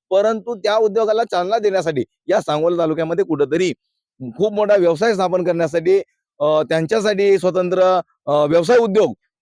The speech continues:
असा पाहिजे होता, परंतु तो नाही. तर आपण बचत गटाच्या माध्यमातून या महिलांना उद्योगाने सक्षम बनवण्यासाठी कार्य करणार आहोत आणि ते कार्य करण्यासाठी सांगोला तालुक्याचा खम-, खमकेदार असा हा नेता म्हणजेच दीपक आबा साळुंके पाटील आहेत.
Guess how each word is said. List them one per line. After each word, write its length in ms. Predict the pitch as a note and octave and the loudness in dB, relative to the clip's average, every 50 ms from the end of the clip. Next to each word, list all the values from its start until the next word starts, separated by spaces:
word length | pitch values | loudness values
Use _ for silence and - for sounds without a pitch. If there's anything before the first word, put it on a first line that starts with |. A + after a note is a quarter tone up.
| _ _ _ _ - | _ _ _ _ -4
असा 460 | - D#3 C#3 G3 G3+ G3+ G3+ G3 E3 - _ _ _ _ _ _ | -4 -2 0 0 0 2 2 0 -2 -4 _ _ _ _ _ _
पाहिजे 260 | - F#3 G3 G#3 G#3+ | 0 2 2 4 4
होता, 320 | A3 F#3+ F3 C#3 C3+ A#2 G#2 - | 2 2 2 0 -2 -2 -2 -2
परंतु 260 | E3 E3+ F#3 F3+ G3 | 0 0 0 0 -2
तो 200 | G3+ F#3+ A3 A#3+ | -2 2 2 2
नाही. 280 | B3 A#3 G3 E3+ D3+ A#2+ | 2 2 0 -2 -2 -4
तर 420 | A2 _ _ _ _ - F#3+ G3 | -6 _ _ _ _ -2 0 0
आपण 320 | F#3 E3+ D#3+ F3 F#3+ F#3+ F3+ | 0 0 -2 -2 -2 -2 0
बचत 180 | D#3+ D#3 - | -2 -2 -2
गटाच्या 400 | G3 F3+ G3 F#3 F3 F3+ F3 F#3 | -2 -2 0 0 0 0 -2 -2
माध्यमातून 640 | F3 E3+ E3 C#3+ D#3+ D#3+ D#3+ D#3 B2+ - E3+ D#3 F#3 F3+ | -2 -2 -2 -4 -4 -4 -4 -6 -6 -6 -10 -8 -6 -4
या 160 | E3 E3+ F3+ | -4 -4 -4
महिलांना 580 | F3+ E3 D3 C#3+ D3+ D3+ D#3 D#3+ E3 F3 F#3+ | -4 -6 -8 -8 -10 -10 -8 -6 -4 -2 -2
उद्योगाने 500 | G3+ F#3 E3+ D3+ D3 F#3 F3 F3 F3+ G3+ | 0 -2 -2 -2 0 0 0 0 -2 -4
सक्षम 320 | F3+ - F3+ D#3+ - A#3 A3+ | -4 -4 -4 -4 -4 -4 -2
बनवण्यासाठी 500 | G#3 G3 F#3 F3+ F3+ E3+ D3+ E3 D#3 D#3+ | -2 0 0 0 0 0 -2 -2 -4 -2
कार्य 240 | - D#3+ D3+ D3 D3+ | -2 -2 0 2 2
करणार 280 | C#3 D3+ D3 D3 C#3+ | 2 0 0 -2 -2
आहोत 200 | C#3+ C#3 C#3 C#3 B2 _ _ - | 0 0 -2 -2 -4 _ _ -10
आणि 140 | E3 F3 F#3+ | -8 -6 -4
ते 140 | F3 G#3 | -2 -2
कार्य 260 | G#3+ - F3+ F#3 F#3+ F3+ | 0 0 -2 -2 -2 -2
करण्यासाठी 520 | E3+ E3+ E3 E3+ D#3 C#3 D#3+ D3+ F3+ G3 | -2 -2 -2 -2 -4 -4 -2 -2 -2 -2
सांगोला 340 | E3+ F3 E3+ F#3 A3 G#3 G3+ | -2 -2 -2 -2 0 0 0
तालुक्याचा 320 | F#3+ F3+ E3+ F3+ E3 F3+ D#3+ | 0 0 0 -2 -2 -2 -4
खम-, 300 | - D#3+ D#3+ D#3 D3 D3+ - _ _ _ _ _ | -4 -6 -8 -10 -14 -14 -14 _ _ _ _ _
खमकेदार 1080 | - E3 E3+ F3 F3 F3 F3 E3+ C#3 - _ _ _ _ - A3 B3 A#3+ A#3+ G3+ F3+ - _ _ _ _ - F3+ | -6 -4 -4 -2 -2 -2 -2 -2 -4 -6 _ _ _ _ 0 2 2 4 4 2 0 0 _ _ _ _ -8 -6
असा 180 | D#3 G3 F#3 | -4 -2 -2
हा 160 | F3+ D#3+ E3+ | -2 -2 -2
नेता 280 | E3+ E3 D#3+ C#3+ C3 D#3 | -2 -2 -2 -2 -2 -4
म्हणजेच 340 | D3 C#3+ C#3+ C#3+ F3 F3+ D3 | -4 -4 -4 -4 -4 -4 -4
दीपक 280 | C3 C#3 A#2 C#3 C3+ | -4 -6 -4 -4 -2
आबा 180 | C3+ C3 B2+ C3+ | -2 -2 -2 -4
साळुंके 300 | B2+ - A#2 A#2 A#2+ A#2+ | -6 -6 -8 -6 -6 -6
पाटील 240 | A#2 A#2+ A#2 A#2 A#2+ | -6 -6 -6 -6 -6
आहेत. 240 | A#2+ A2+ A#2 D3+ | -6 -6 -4 -6